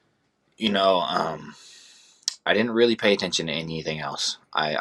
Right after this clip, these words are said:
I felt at home coming into that facility and meeting all those coaches. They were all super juiced and super happy to have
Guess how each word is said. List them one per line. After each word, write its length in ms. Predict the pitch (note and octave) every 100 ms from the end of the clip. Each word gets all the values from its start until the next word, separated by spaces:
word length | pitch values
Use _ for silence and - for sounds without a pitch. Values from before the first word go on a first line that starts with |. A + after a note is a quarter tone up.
| D2
I 20 |
felt 260 | - F2 F2
at 100 | D#2+
home 300 | F2+ F2+ F2+
coming 260 | - F2
into 200 | F2 F2
that 160 | D#2+ D#2
facility 560 | - - E2+ E2+ E2 E2
and 200 | D#2 D#2
meeting 220 | E2+ D#2+
all 140 | E2 D#2+
those 180 | D#2+
coaches. 560 | - E2 D#2+ D#2+ D#2 - _ _ _ _
They 80 | -
were 120 | D#2
all 100 | D#2+
super 300 | D#2 - D2
juiced 380 | D2+ E2 D#2+ -
and 100 | D2+
super 240 | - D#2+ D2+
happy 320 | D#2+ D#2 D#2
to 80 | D#2
have 340 | D#2 D#2+ -